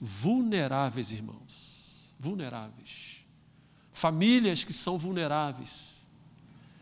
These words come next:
expostas a toda sorte, sabe Deus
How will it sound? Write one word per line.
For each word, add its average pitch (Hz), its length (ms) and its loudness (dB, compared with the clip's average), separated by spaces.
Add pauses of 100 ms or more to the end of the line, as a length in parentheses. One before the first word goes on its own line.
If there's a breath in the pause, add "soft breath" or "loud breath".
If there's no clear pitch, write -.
(240 loud breath)
expostas - 1040 2 (580)
a 139 120 0
toda 196 840 2
sorte, 156 1000 0 (400)
sabe - 440 0
Deus 131 560 -2